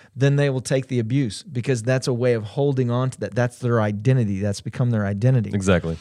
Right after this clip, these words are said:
Speaker 1: And so in all of this, when we're talking about all this and we talk about sorrow, and you see sorrow not just as tears,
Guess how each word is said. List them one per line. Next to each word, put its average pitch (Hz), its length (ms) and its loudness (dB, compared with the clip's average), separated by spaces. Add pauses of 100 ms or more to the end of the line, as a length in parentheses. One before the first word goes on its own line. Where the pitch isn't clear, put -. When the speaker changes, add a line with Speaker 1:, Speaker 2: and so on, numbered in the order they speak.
(260)
Speaker 1:
And 139 180 4
so 135 400 4 (840)
in 170 200 4
all 147 180 6
of 120 100 0
this, 131 220 0
when 131 140 2
we're 180 100 2
talking 160 380 -2
about 120 180 2
all 117 140 0
this 113 180 -2
and 127 100 -2
we 151 60 2
talk 165 240 -4
about 113 220 -4
sorrow, 147 600 -2
and 113 140 -2
you 175 80 -2
see 151 200 -6
sorrow 139 440 -4
not 131 280 -4
just 131 260 -4
as 113 200 -2 (460)
tears, 123 560 -2